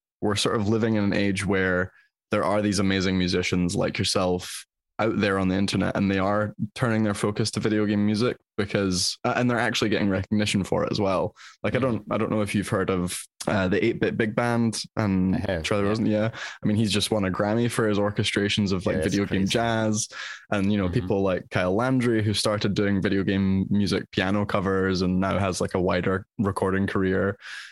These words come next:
Speaker 1: There's, like, Insane in the Rain, and there's Beyond the Guitar. There's, like, the, the list goes on and on. Um,
Speaker 2: Mm-hmm.
Speaker 1: and it feels to me like content creators like yourself are bringing attention and appreciation to video game music that just wasn't really there before.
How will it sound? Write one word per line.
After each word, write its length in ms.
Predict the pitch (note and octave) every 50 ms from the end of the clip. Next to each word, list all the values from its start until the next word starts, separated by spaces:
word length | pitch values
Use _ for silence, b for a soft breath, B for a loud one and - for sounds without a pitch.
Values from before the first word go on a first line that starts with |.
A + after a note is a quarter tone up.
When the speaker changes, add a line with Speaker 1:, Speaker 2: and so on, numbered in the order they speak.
| B B -
Speaker 1:
There's, 240 | - F#2+ F#2 F2+ -
like, 120 | F#2+ F2+ -
Insane 320 | G#2 G2 F2+ - G#2 F#2 F#2
in 80 | F2+
the 80 | F#2 F#2
Rain, 420 | A2 B2 A#2 A2 G#2+ G#2 G2+ G2
and 100 | F#2+ F#2+
there's 220 | F#2 F2+ F2 F2 F2+
Beyond 240 | - G2 F#2 F2+
the 60 | F2+ -
Guitar. 280 | F#2+ - G#2+ F#2+ F2+
There's, 160 | F2+ G#2 G#2 G#2+
like, 100 | G#2 F#2+
the, 140 | G2+ G#2+ G#2
the 120 | A2 A#2+ A2+
list 280 | A#2+ B2 G#2+ G2+ -
goes 180 | - G#2+ G2 F#2
on 140 | G#2+ F#2+ F#2
and 100 | F2+ F#2
on. 260 | F#2 F#2 - - G#2+ - B B B B B B -
Um, 300 | - F#2+ F#2 F2+ F2+ F#2
Speaker 2:
Mm-hmm. 100 | F#2 F2+
Speaker 1:
and 80 | A#2+ C3
it 100 | A#2 B2
feels 240 | - D#3+ C#3 A#2 -
to 100 | - A#2
me 220 | B2+ B2+ A#2+ A2+
like 320 | G#2 G#2 G2 F#2 - - - - - _ _ _ _ - -
content 420 | - - A#2 A2 G2+ A#2 G#2+ G#2
creators 360 | - - G2 F#2 - F#2+ F2 G2+
like 180 | G2 - -
yourself 640 | - F#2 - - D3+ D3 A#2+ G#2 G#2 G2+ - - - -
are 140 | - G2+ G2
bringing 640 | F#2 F#2+ A2 G#2+ G#2 G#2 G2 F#2+ F#2+ F#2+ F#2 - -
attention 480 | G#2 - - G#2 G2 G2 G2 - G2 F#2
and 80 | F2+
appreciation 680 | F#2 F2+ - G#2 G2 - - G2+ F#2+ G2 - - F2+ F2
to 80 | -
video 300 | F2+ - A#2+ B2+ A2+ G2+
game 200 | - F#2 F2+ F2+
music 380 | F2+ F2+ F2+ E2 F#2 F#2 - - _ _ B B B B B B B B _ _ -
that 200 | A2+ F#2 - -
just 200 | G#2+ G2+ G2+ A2+
wasn't 300 | A2 A2+ A2+ A2+ - -
really 180 | A2 A2 G#2+
there 220 | G2+ G2+ A2 B2 -
before. 480 | D3+ C3+ - - D#3+ F3 G3 G3+ G3+